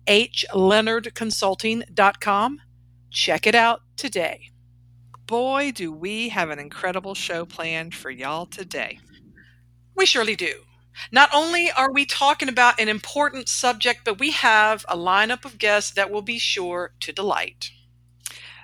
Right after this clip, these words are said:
Speaker 2: Though we've covered this subject before, it's one that bears repeating because we want our fellow grant professionals to love this field of ours, to enjoy their work,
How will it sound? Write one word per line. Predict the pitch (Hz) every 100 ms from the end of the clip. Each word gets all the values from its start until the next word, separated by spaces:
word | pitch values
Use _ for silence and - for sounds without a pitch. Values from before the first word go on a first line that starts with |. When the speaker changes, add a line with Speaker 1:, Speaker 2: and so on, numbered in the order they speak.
| _ -
Speaker 2:
Though | 226
we've | 247 -
covered | 277 269 285
this | 294 -
subject | 220 214 254
before, | 294 269 302 302 330 330
it's | 220 208 -
one | 208 214 220
that | 214 180
bears | 190 190 185
repeating | 180 - 202 151 131 127 - - - -
because | 214 240 226
we | 208 240 302
want | 262 190 180
our | 165
fellow | 175 190 196 226
grant | 190 165 -
professionals | 170 160 147 170 156 151 - - -
to | -
love | 190 185 185 196
this | 202 196 -
field | 180 175 175
of | 165
ours, | 135 123 135 - - - - -
to | 185 156
enjoy | 143 156 135
their | 123 127
work, | - 269 269 -